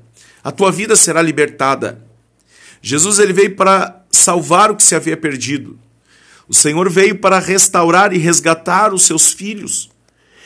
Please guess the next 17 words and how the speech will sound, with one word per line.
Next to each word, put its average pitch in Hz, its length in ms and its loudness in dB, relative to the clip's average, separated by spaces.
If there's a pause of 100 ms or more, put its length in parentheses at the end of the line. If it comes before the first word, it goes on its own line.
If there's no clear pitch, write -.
Ele 175 200 0
veio 196 200 2
para 208 140 -8
transformar 196 680 -4
a 196 60 -8
vida 180 240 -8
e 190 60 -10
pôr 185 180 -2
em 185 80 -2
liberdade 180 540 0
aquele 180 240 -4
que 160 100 -4
está 160 200 0
aprisionado. 160 760 -4 (1040)
Deus 202 480 4
é 202 60 4
benigno. 180 840 0